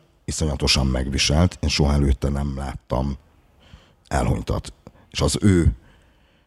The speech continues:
testénél végigfutott az egész, ami velem történt, és azt mondtam, hogy hát a vége ez, akkor miért ne élném meg az életemet olyan kötöttségek, olyan elvárások nélkül,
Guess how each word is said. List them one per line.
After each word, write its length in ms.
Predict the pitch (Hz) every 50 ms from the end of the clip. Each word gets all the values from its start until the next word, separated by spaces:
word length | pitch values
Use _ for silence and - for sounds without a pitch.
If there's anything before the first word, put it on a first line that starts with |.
| _ _ -
testénél 880 | - 82 71 - - - - 80 80 80 73 73 78 87 98 113 - - -
végigfutott 720 | 78 78 82 76 65 - - 71 69 69 69 - - -
az 140 | - 76 78
egész, 340 | 76 69 67 65 65 - -
ami 160 | 64 67 69
velem 240 | 71 67 67 67 65
történt, 600 | - - 67 71 69 - 80 82 87 95 92 -
és 140 | - - -
azt 160 | 80 73 -
mondtam, 380 | - 65 65 62 - 69 69 69
hogy 320 | 71 76 71 71 71 - _ _ _ _ _ _ _ _ _ _ _ _ _ _ _ _ _ _ _ _
hát 180 | - - 76
a 20 | 69
vége 480 | 73 73 69 62 67 64 - 58 - -
ez, 180 | - - - _ -
akkor 280 | - 64 - - 71
miért 240 | 73 78 80 76 71
ne 100 | 69 67
élném 340 | 67 65 67 65 64 64 65
meg 140 | 65 65 62
az 160 | 62 64 64
életemet 500 | 64 64 64 - - 67 65 - - - _ -
olyan 240 | - 82 73 67 73 -
kötöttségek, 840 | 78 73 - 65 - - - - - - 67 67 - - - -
olyan 340 | - 76 - 143 - 135 113 - -
elvárások 720 | - - - 71 - - - 64 65 - - 65 65 -
nélkül, 440 | 71 73 73 69 - - 87 85